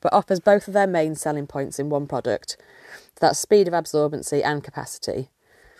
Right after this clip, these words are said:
Cotton can be found in a few forms. First,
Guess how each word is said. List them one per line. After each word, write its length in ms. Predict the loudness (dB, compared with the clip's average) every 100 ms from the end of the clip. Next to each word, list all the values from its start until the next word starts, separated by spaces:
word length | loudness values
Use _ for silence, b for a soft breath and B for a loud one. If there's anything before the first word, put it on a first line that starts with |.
| b b b b
Cotton 260 | 2 2 4
can 140 | 2
be 80 | 2
found 260 | 2 2 4
in 80 | 0
a 60 |
few 240 | 2 2 2
forms. 580 | 2 2 2 -2 -8 -16 -20 _ _
First, 440 | 2 4 0 -10